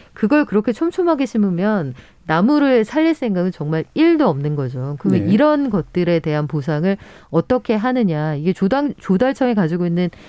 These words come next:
Speaker 1: 가격 기준이 있는데 버드나무는 그 수종 가운데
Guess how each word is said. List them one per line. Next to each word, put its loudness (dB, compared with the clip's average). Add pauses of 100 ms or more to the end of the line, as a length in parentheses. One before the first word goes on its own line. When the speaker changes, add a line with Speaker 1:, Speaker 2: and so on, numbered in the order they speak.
(100)
Speaker 1:
가격 0
기준이 2
있는데 -2
버드나무는 0 (360)
그 2
수종 0
가운데 0